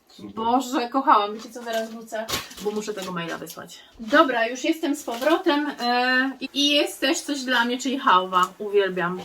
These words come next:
Speaker 2: uwielbiam hałwę
Speaker 1: A to
Speaker 2: i
Speaker 1: dla mnie.
Speaker 2: Ty, ty nie lubisz hałwy i dzięki Bogu
Speaker 1: Lubię,
Speaker 2: opa-
Speaker 1: po
Speaker 2: lubisz?
Speaker 1: Grecji.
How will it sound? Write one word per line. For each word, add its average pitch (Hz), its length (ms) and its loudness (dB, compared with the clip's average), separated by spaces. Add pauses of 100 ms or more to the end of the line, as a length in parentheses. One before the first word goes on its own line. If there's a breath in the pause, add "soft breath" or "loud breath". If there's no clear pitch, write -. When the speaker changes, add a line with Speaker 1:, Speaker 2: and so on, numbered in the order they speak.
Speaker 2:
uwielbiam 190 800 0
hałwę 185 340 4
Speaker 1:
A 220 40 4
to - 140 0
Speaker 2:
i 202 200 2
Speaker 1:
dla 226 140 -4
mnie. 123 220 -10 (300)
Speaker 2:
Ty, - 80 -12
ty 214 160 -10 (240)
nie 208 80 0
lubisz 185 220 -4
hałwy 185 240 0
i 202 120 -10
dzięki 220 260 -8
Bogu 208 220 -2
Speaker 1:
Lubię, - 160 -2
Speaker 2:
opa- - 320 0
Speaker 1:
po 403 60 -2
Speaker 2:
lubisz? - 220 0
Speaker 1:
Grecji. - 420 -6